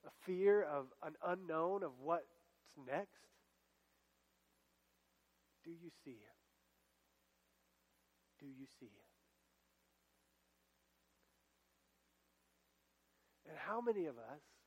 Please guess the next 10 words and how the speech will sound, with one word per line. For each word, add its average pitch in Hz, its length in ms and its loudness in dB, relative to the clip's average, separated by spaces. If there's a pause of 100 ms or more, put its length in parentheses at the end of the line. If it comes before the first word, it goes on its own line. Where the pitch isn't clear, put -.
(2500)
notice 208 280 -8 (100)
that 175 140 -8
the 170 80 -8
disciples 147 800 -4 (120)
get 170 140 -4 (200)
sent 190 180 -6 (120)
out 139 220 2 (100)
two 185 120 -12
by 180 180 0
two 147 260 -10